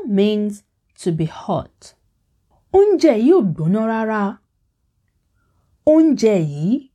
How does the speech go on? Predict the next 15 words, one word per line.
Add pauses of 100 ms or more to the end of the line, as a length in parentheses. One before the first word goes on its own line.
(140)
ò (260)
gbóná (400)
rárá. (1200)
Oúnjẹ
yìí
ò
gbóná
rárá. (720)
This
food
is
not (220)
hot (100)
at
all.